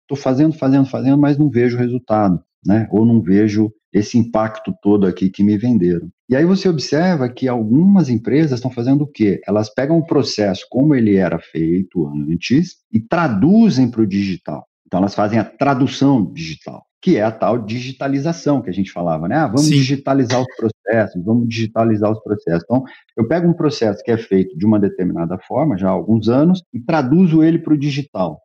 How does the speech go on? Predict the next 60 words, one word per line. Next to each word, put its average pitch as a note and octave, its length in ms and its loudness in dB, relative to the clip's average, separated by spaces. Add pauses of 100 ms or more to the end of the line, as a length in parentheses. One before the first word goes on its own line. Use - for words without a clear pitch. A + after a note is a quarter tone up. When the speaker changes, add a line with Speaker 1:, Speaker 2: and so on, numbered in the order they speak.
(160)
Speaker 1:
Isso F#2+ 240 -4
não C#3+ 140 2
é D3 80 2
transformar, C#3 920 0
eu - 60 -10
tô - 140 -10
traduzindo. B2 920 2
E A2 100 0
aí C#3+ 120 2
tem F3 200 2
algumas D3 580 0
empresas D#3 320 -4
que - 80 -2
não F#3+ 200 0
fizeram F3+ 360 0
dessa A2+ 260 -2
forma. - 280 -4 (500)
E C#3+ 60 2
aí, D#3 80 0
quando G3 160 0
ela G#3+ 140 2
faz A#2+ 340 -2
isso, D#3 180 -4
ela E3+ 140 -2
não F#3+ 100 2
vê G3 120 2
tanto G3 240 0
benefício. G3+ 520 2
Ela B2+ 120 -4
fala, E3+ 160 -2
"Ah, F#2 40 2
mas E2+ 140 2
tá - 80 -2
a A2+ 60 4
mesma B2 260 2
coisa. D3 460 0 (120)
Ah, F#3+ 140 -2
ficou - 180 -2
um A2+ 40 2
pouquinho C3+ 260 0
mais F#3+ 180 2
rápido. D3 380 -2
Ah, C#3 100 -2
tá A#2 120 -6
bom, D#3 180 2
não G#2+ 100 2
tem A#2 160 0
papel. C3+ 540 -2
Ah, G2+ 100 -2
mas E2 120 -4
eu G2 80 -2
tô D#3 160 -2
atendendo C#3+ 400 2
o - 40 -4
cliente C#3+ 300 0
do F3+ 100 2
mesmo C#3+ 280 2
jeito." F2+ 320 -2 (100)
Por E3 220 0
quê? A2 240 0